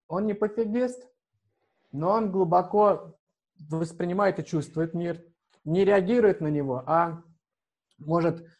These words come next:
как бы давать свою, свою реакцию с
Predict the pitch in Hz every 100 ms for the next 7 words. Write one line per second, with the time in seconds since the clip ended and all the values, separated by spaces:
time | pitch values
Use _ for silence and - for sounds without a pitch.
0 | _ - 139 143 156 175 175 - _ _
1 | _ _ _ _ _ _ _ _ _ -
2 | 185 190 160 - 170 165 202 220 - 165
3 | 143 -